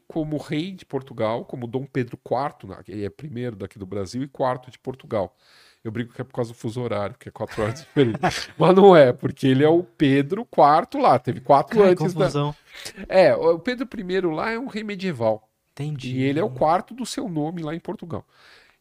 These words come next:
Speaker 1: E, e aí a primeira coisa que ele faz quando ele assume em Portugal é dar uma carta constitucional pros portugueses.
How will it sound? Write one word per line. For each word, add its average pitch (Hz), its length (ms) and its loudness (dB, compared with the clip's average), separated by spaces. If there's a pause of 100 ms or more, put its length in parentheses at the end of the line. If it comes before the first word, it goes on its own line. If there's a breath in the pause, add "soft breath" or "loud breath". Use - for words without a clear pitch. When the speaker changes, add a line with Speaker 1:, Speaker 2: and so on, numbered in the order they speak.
(160)
Speaker 1:
E, 170 1400 -10 (420)
e 160 140 -4
aí 180 240 -2
a 233 60 -4
primeira 226 300 -10
coisa 294 160 -8
que 233 80 -10
ele 208 80 -8
faz 185 200 -6
quando 190 140 -14
ele 175 80 -4
assume 180 220 -10
em 165 40 -16
Portugal 156 680 -8
é 196 80 -10
dar 202 420 -8
uma 214 240 -12
carta 202 340 -2
constitucional - 600 -10
pros - 140 -20
portugueses. 208 680 -8